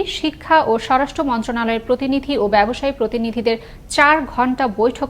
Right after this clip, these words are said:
শেষে একথা জানানো হয়। বৈঠকে আরও বলা হয়, মঙ্গলবার সংঘর্ষের নিহতের পরিবার আর আহতদের ক্ষতিপূরণ দিতে রাজি হয়েছেন ব্যবসায়ীরা। এদিকে শিক্ষার্থীদের সঙ্গে ব্যবসায়ীদের সংঘর্ষের ঘটনায় দুটি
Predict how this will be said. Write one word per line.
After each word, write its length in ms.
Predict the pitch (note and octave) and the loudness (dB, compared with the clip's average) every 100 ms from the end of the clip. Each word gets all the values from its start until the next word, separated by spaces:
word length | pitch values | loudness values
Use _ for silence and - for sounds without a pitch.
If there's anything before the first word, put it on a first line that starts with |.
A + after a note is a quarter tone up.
| - | -4
শেষে 220 | G#3 - D4+ - | -4 -4 -6 -6
একথা 260 | - G3+ A3+ G3 | 0 0 0 0
জানানো 260 | G3 G3 - | 0 -2 -2
হয়। 180 | G3+ F#3 - - - - B3 | -2 -4 -10 -18 -14 0 4
বৈঠকে 280 | D4 F4+ F#4 | 4 6 6
আরও 100 | D4 D4 | 6 6
বলা 180 | C#4+ D#4 D#4 | 6 6 6
হয়, 180 | E4+ G4+ C#4 | 6 6 4
মঙ্গলবার 440 | C#4+ D#4 E4 E4 - | 2 4 4 4 2
সংঘর্ষের 540 | C#4+ C#4+ D#4 - E4 B3+ | 0 2 0 2 0 0
নিহতের 340 | B3 C4+ C#4 - | -2 -2 -2 0
পরিবার 380 | B3+ C4 C#4 C#4+ D4+ - A#3 | 0 0 4 4 2 2 4
আর 80 | G#3+ - A#3 | 4 2 0
আহতদের 440 | - D#4 D4+ D#4+ - | 0 -4 -2 -2 -4
ক্ষতিপূরণ 500 | - D#4 E4+ F4 C#4+ B3+ A#3 | 0 0 0 0 0 0 -2
দিতে 160 | A#3 C#4+ G#3 | 2 4 4
রাজি 240 | G#3+ C4 A3+ | 2 0 -4
হয়েছেন 280 | G#3 - D#4 | -4 -2 0
ব্যবসায়ীরা। 540 | A3 G3+ - F#3+ - - - - - - _ _ _ _ _ _ _ _ _ _ _ _ _ - C4 | 0 0 -4 -4 -4 -6 -10 -20 -20 -20 _ _ _ _ _ _ _ _ _ _ _ _ _ 0 2
এদিকে 280 | B3+ C4+ C#4+ C#4 | 4 4 4 4
শিক্ষার্থীদের 600 | D4 C#4 D4 D4 D4+ D4+ - | 0 2 0 2 2 2 4
সঙ্গে 240 | C#4+ C#4+ C#4+ | 4 6 6
ব্যবসায়ীদের 520 | C4+ C4+ - C#4+ D4 - | 6 6 2 2 2 4
সংঘর্ষের 540 | C#4 C4+ D4 C#4 C#4+ A#3+ A#3 | 4 4 2 2 2 2 2
ঘটনায় 420 | C4 D4 D4+ D#4 G#3 | 2 4 4 2 0
দুটি 220 | B3+ D#4+ | 0 2